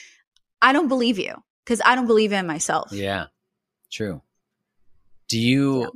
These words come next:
Speaker 2: how, how does that look differently? Because what you're speaking to is,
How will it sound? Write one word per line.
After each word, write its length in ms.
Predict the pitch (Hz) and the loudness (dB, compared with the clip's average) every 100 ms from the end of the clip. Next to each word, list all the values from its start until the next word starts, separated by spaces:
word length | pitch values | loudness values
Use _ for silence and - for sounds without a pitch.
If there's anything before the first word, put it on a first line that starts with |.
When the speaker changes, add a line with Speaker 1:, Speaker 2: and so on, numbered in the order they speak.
| - - | -14 -6
Speaker 2:
how, 300 | 139 143 156 | 0 0 0
how 200 | 151 139 | 0 0
does 120 | 143 | 0
that 240 | 147 135 101 | 0 0 0
look 200 | 117 - | -4 -6
differently? 400 | 104 90 80 80 | -12 -12 -14 -14
Because 340 | 73 - 87 | -16 -12 -10
what 100 | 95 | -8
you're 80 | 87 | -8
speaking 480 | - - 117 104 90 | -8 -6 -6 -8 -8
to 220 | - 90 | -6 -4
is, 260 | 85 78 | -2 -4